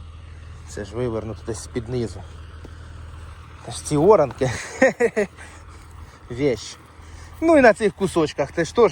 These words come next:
тут не перейдеш ні на прямі посіви, ні на що. Тобто або мінімальний обробіток ґрунту, або класика.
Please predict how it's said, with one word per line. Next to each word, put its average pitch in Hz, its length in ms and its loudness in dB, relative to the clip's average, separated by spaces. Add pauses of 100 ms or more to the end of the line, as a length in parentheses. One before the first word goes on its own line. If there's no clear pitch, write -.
(140)
тут 151 140 -6 (520)
не 170 140 -2
перейдеш 160 600 -2
ні 165 120 -12
на 156 120 -8
прямі 185 340 -8
посіви, 190 480 -10
ні 165 140 -8
на 160 140 -6
що. 127 280 -14
Тобто 135 300 -4
або 214 180 2
мінімальний 202 560 0
обробіток 233 520 -2
ґрунту, 208 400 -8
або 170 400 -2 (880)
класика. - 440 -4